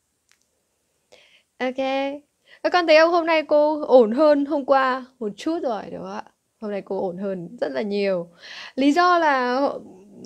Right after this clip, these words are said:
cô đã dành thời gian ngủ nhiều hơn. Và cô cũng, ờ,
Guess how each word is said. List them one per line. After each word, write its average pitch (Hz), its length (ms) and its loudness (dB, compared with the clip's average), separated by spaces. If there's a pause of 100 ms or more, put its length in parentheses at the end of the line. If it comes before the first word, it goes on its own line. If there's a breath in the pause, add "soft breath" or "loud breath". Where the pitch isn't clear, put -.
(220)
cô 269 440 6 (120)
đã 208 160 -6 (160)
dành 202 280 -10
thời 208 180 -10
gian 240 180 -8 (200)
ngủ 220 280 -2
nhiều 214 220 0
hơn. 269 420 6 (1080)
Và 214 520 -4
cô 247 200 2
cũng, 233 280 -4
ờ, 220 480 -6